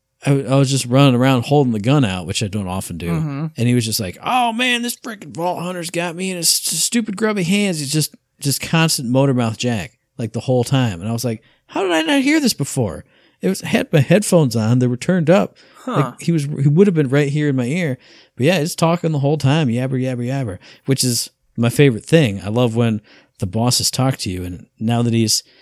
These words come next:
Speaker 1: I don't know if he's, like, stuck inside the gun, but it sort of sounds like he's talking that way.
Speaker 2: Mm-hmm.
Speaker 1: It,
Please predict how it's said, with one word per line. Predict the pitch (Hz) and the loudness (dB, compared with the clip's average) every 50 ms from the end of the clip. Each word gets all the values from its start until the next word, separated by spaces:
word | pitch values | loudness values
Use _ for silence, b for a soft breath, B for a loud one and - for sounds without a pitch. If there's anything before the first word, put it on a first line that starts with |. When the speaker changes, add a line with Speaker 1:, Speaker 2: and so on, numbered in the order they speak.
| b b b b b b b | b b b b b b b
Speaker 1:
I | 135 | 2
don't | 156 185 175 | 2 2 2
know | 156 151 143 | 2 2 4
if | 131 | 4
he's, | - 113 95 - | 2 0 0 0
like, | 95 85 80 - | -4 -6 -4 -2
stuck | - - - - 135 - - | -2 0 2 2 2 2 2
inside | 139 123 - - 143 139 147 147 | 0 0 2 2 2 4 2 2
the | 147 147 | 0 0
gun, | 147 160 165 175 180 190 180 - - | 0 0 2 2 0 -2 -4 -4 -2
but | 135 120 | 0 0
it | 113 - - _ _ _ - | -2 -2 -8 _ _ _ -10
sort | - - - - 117 117 127 | -8 -4 -2 0 0 2 2
of | 131 123 | 2 2
sounds | - - 139 131 135 139 139 | 2 2 2 2 2 2 0
like | 151 147 - | 0 -2 -2
he's | 151 147 - | -2 -2 0
talking | - 156 151 151 165 160 | 0 0 0 0 0 0
that | 156 160 160 | 0 0 0
way. | 160 156 160 170 175 | 0 0 0 2 0
Speaker 2:
Mm-hmm. | 131 135 147 156 - _ _ _ _ _ _ - 113 | 0 -2 -6 -8 -12 _ _ _ _ _ _ -8 -8
Speaker 1:
It, | 117 | -8